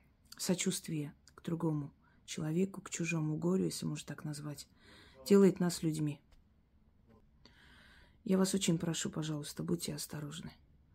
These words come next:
Если вы очень впечатлительный человек или у вас беременность и маленькие дети, не смотрите это всё.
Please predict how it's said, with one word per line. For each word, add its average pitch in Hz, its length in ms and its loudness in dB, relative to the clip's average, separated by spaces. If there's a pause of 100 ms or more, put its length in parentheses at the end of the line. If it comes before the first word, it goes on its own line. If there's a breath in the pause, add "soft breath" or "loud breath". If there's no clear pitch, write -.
(360 soft breath)
Если - 240 -2
вы 175 100 0
очень 170 240 0
впечатлительный 165 800 -4
человек 151 480 -4
или 156 160 -6
у 151 60 -6
вас 156 160 -8
беременность 156 720 -4
и 156 220 -10 (440 loud breath)
маленькие 160 480 0
дети, 156 300 -2
не 156 120 -2
смотрите 156 560 -6
это 160 160 -12
всё. - 280 -8